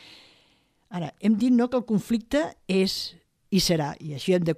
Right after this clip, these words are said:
hem de comptar-ho, eh? Serà sempre un company. Per tant, si sempre el tindrem com a company, doncs, eh,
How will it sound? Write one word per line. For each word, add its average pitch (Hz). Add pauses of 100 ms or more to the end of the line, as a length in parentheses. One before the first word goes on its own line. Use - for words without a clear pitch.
(100)
hem 156
de 147
comptar-ho, 139
eh? 202
Serà 202
sempre 233
un 147
company. 143 (240)
Per 147
tant, 180
si 196
sempre 185
el 160
tindrem 175
com 165
a 156
company, 220 (320)
doncs, 160
eh, 160